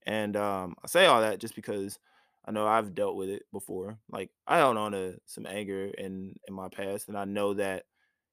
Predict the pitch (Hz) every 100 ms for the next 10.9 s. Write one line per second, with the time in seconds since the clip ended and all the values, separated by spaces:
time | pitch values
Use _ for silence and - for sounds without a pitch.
0 | _ - 113 110 113 117 104 113 120 113
1 | 98 104 87 - 123 110 85 - - 107
2 | - 104 - 117 95 - 90 95 113 -
3 | 107 110 98 104 98 - 107 - - 92
4 | - 98 - 92 90 - 98 107 110 107
5 | 101 98 92 85 - 104 104 - 92 107
6 | 113 110 101 90 - _ _ _ _ _
7 | _ _ _ _ _ 117 120 123 120 104
8 | 95 101 101 95 98 90 101 110 - 107
9 | 104 95 98 113 _ _ - 98 95 98
10 | 95 92 101 107 107 101 92 101